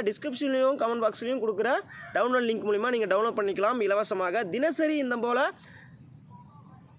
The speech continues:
notes உங்களுக்கு கிடைக்கணும் அப்படின்னு நினைச்சீங்கன்னா, Telegram channel link டிஸ்கிரிப்ஷனில் இருக்கு, Join பண்ணிக்கோங்க. Kindly support பண்ணுங்க.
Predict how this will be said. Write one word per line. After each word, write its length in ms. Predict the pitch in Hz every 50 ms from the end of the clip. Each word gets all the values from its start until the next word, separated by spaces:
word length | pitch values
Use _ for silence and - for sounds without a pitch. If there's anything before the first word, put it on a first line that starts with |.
| - - - - - - - - - - - - - - - - - - - - - - - - -
notes 440 | 190 214 254 285 294 220 - - 202
உங்களுக்கு 400 | 214 233 233 226 190 220 233 214 165
கிடைக்கணும் 440 | 226 226 240 226 240 240 240 226 190
அப்படின்னு 240 | 208 214 208 208
நினைச்சீங்கன்னா, 560 | 208 208 208 - 202 190 185 185 190 254 415 - - - - - - - - - - -
Telegram 400 | - 226 254 294 302 302 285 277
channel 320 | - 262 240 233 226 220
link 200 | 240 285 311 - - - - - - -
டிஸ்கிரிப்ஷனில் 560 | 175 190 202 - - 226 214 262 220 214 196
இருக்கு, 240 | 185 180 226 180 196
Join 140 | 196 214 220
பண்ணிக்கோங்க. 500 | 214 202 180 180 185 185 196 233 262 - - - - - - - - - - - - - - - - - - - - - - - -
Kindly 240 | - 196 220 247 277 -
support 300 | - 240 233 294 311 233
பண்ணுங்க. 540 | 254 269 254 247 240 240 262 294 339 330